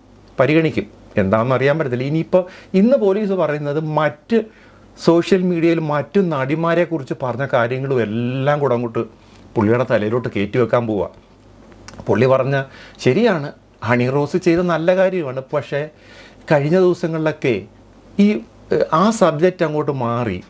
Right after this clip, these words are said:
ദ്വയാർത്ഥം മാറി, വസ്ത്രധാരണത്തെക്കുറിച്ചായിരുന്നു ചർച്ച വന്നത്.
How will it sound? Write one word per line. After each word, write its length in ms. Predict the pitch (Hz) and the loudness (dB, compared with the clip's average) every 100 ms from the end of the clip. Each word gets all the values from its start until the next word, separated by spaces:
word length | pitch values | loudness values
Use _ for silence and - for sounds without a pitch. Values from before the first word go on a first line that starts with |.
| - | -4
ദ്വയാർത്ഥം 680 | 123 127 147 160 160 160 143 | 0 2 2 0 -4 -8 -6
മാറി, 340 | 120 117 117 120 - - | -4 -2 -2 -4 -8 -2
വസ്ത്രധാരണത്തെക്കുറിച്ചായിരുന്നു 1500 | 127 131 - 190 196 196 196 190 190 180 139 - 110 104 | 0 0 -2 -2 0 0 -2 -6 -8 -6 -8 -6 -6 -4
ചർച്ച 300 | 104 107 - | -4 -4 -4
വന്നത്. 360 | 123 98 87 90 | -4 -4 -6 -10